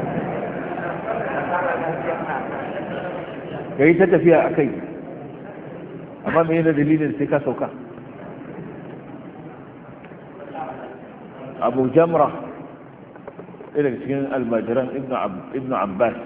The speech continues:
sai yake gaya wa Abdullahi ɗan Abbas wata rana, yake cewa, "Inni sari'ul Qur'a-, inni sari'ul qira'a.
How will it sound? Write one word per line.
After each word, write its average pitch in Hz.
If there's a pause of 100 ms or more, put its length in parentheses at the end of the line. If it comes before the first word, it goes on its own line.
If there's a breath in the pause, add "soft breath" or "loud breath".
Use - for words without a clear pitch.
(400)
sai 120
yake 131
gaya 127
wa 95
Abdullahi 123
ɗan 117
Abbas 104
wata 107
rana, 113 (560)
yake 120
cewa, 113
"Inni 113
sari'ul 113
Qur'a-, 95
inni 110
sari'ul 110
qira'a. 107